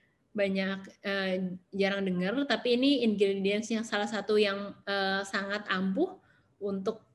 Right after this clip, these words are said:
eh, pigmentasi adalah arbutin.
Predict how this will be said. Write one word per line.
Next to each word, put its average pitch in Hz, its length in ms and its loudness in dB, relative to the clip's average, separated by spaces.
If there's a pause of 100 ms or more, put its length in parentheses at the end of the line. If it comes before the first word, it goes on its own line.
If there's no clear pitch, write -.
(160)
eh, 202 320 -2
pigmentasi 208 720 0
adalah 202 320 2
arbutin. 220 640 2